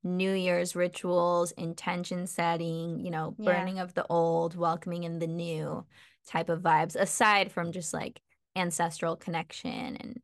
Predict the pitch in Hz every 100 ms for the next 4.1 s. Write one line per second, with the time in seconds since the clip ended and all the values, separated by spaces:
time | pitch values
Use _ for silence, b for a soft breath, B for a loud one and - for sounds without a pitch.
0 | - 214 180 190 190 269 175 165 156 -
1 | 160 208 208 190 - 170 - 202 - -
2 | 214 202 208 208 208 - - 196 180 190
3 | 196 - - - 302 349 349 - 262 254
4 | 262